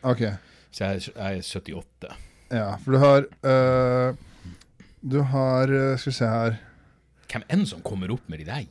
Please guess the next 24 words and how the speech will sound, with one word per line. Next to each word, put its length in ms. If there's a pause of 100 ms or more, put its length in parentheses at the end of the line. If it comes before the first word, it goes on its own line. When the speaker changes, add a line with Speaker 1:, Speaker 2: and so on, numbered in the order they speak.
Speaker 2:
jævla 600
Speaker 1:
Ja, 220
Speaker 2:
Det 40
er 60
de 20
Speaker 1:
ja. 60
Speaker 2:
samme 280
som 140
gir 120
navn 260
på 120
sånne 120
her 160
orkaner. 580
Speaker 1:
Jeg 140
er 40
millennial, 680 (1000)
og 140
du 180
er, 380
eh, 680
Generation 640
X, 360
du. 160